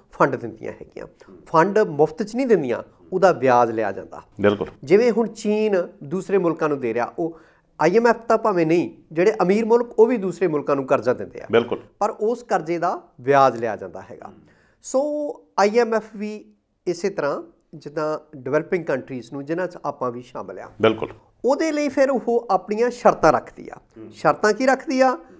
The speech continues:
Speaker 1: ਵੀ ਸਬਸਿਡੀਆਂ ਲੋਕਾਂ ਦੀਆਂ ਬੰਦ ਕਰੋ।
Speaker 2: ਜੀ।
Speaker 1: ਭਾਰਤ ਐਗਰੀਰੀਅਨ ਸਟੇਟ ਹੈਗਾ,
Speaker 2: ਹੂੰ।
Speaker 1: ਠੀਕ ਹੈ,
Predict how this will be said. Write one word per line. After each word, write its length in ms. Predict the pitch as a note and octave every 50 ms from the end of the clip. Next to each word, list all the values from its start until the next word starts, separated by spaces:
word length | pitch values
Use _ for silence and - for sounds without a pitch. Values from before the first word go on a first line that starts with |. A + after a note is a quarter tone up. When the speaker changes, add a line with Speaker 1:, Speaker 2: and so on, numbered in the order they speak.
| _ _ _ -
Speaker 1:
ਵੀ 80 | - G#3+
ਸਬਸਿਡੀਆਂ 680 | G#3 - - G#3 F3+ E3 - - G#3 F#3+ G3 G#3+ G3+ F#3+
ਲੋਕਾਂ 300 | E3+ E3 E3 F#3 E3+ E3
ਦੀਆਂ 340 | D#3+ D#3+ D#3+ D#3+ D#3+ E3 - - D3
ਬੰਦ 280 | B2+ C#3+ C#3 A#2+ A2+
ਕਰੋ। 280 | - - F2+ - - - _ -
Speaker 2:
ਜੀ। 320 | G#2+ G#2+ G2 E2 - - - _ _ -
Speaker 1:
ਭਾਰਤ 520 | F3 D3 C#3 D3+ E3+ A3+ A#3+ A#3+ - - A#3+ A#3+ A#3 A#3+ -
ਐਗਰੀਰੀਅਨ 560 | F3+ E3 D#3+ F3 G3+ G3+ G#3 G#3 G#3+ G#3 G3+
ਸਟੇਟ 400 | G3+ - - - F3 D#3+ - - -
ਹੈਗਾ, 160 | F#2+ - - - - _ _ _ G2
Speaker 2:
ਹੂੰ। 60 | F#2 E3 - -
Speaker 1:
ਠੀਕ 200 | D3 D3 - G#3+
ਹੈ, 160 | A3 A#3+ E4